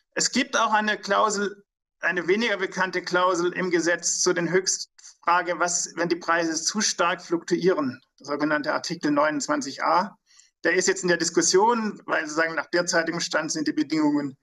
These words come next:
nicht erfüllt. Äh, aber auch da ist sozusagen ein Mechanismus, äh, in der Gesetzgebung vorhanden, als Antrag, Anhaltspunkt, auch da reagieren zu können. Aber wichtig ist,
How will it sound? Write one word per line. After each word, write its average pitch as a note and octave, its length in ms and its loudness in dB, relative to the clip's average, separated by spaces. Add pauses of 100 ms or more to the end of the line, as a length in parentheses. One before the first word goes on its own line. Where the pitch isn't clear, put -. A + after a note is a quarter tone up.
(240)
nicht D3 200 -4
erfüllt. - 520 0 (120)
Äh, F3+ 320 -2 (640)
aber D#3+ 420 2 (180)
auch D3+ 160 -2
da E3+ 260 2
ist - 140 -8
sozusagen D#3+ 420 0
ein F#3+ 200 0
Mechanismus, F3 800 -2 (500)
äh, D#3 260 0
in E3 100 0
der D#3+ 120 0
Gesetzgebung D3+ 840 0
vorhanden, D3+ 640 0
als - 180 -4
Antrag, D#3 440 -4 (340)
Anhaltspunkt, D3+ 880 -2
auch - 140 -4
da D3+ 260 2
reagieren D3+ 520 0
zu - 160 -4
können. B2+ 380 -4 (160)
Aber D3+ 260 0
wichtig F3 340 -2
ist, E3+ 340 -2